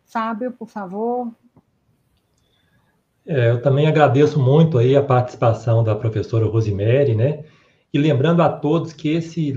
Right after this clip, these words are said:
Speaker 2: essa live, né, esse evento Livro Aberto, ele é promovido pelo I I P C, Instituto Internacional de Projeciologia e Conscienciologia, e acontece sempre na última sexta-feira do mês.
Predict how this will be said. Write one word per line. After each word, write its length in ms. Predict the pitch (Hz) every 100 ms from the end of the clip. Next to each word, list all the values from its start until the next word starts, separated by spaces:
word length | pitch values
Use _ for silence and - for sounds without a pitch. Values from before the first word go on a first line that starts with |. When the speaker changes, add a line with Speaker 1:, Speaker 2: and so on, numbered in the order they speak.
| 123
Speaker 2:
essa 260 | 131 131 160
live, 440 | 127 131 160 117
né, 120 | 135
esse 200 | 147 -
evento 580 | 139 104 131 165 170 -
Livro 340 | 113 131 131 117
Aberto, 560 | 95 110 147 - - _ _ -
ele 140 | 127
é 40 |
promovido 560 | 143 160 151 117 131 135
pelo 260 | 135 135 170
I 180 | 123
I 40 | 139
P 200 | - 135
C, 420 | - 131 160 165 - _ _ -
Instituto 420 | 127 131 151 151
Internacional 600 | - 127 139 135 120 123
de 80 | 120
Projeciologia 880 | - 139 110 143 143 135 123 107 127
e 80 | 120
Conscienciologia, 1160 | 147 151 - 120 117 127 120 95 143 175 101 - _ _ _ -
e 80 | 139
acontece 680 | 151 165 - 160 170 165
sempre 440 | 160 - 160 185 180
na 140 | 160
última 480 | 143 202 208 190 180
sexta-feira 760 | - 175 - 151 139 139 151
do 140 | 156 170
mês. 420 | 131 131 127 -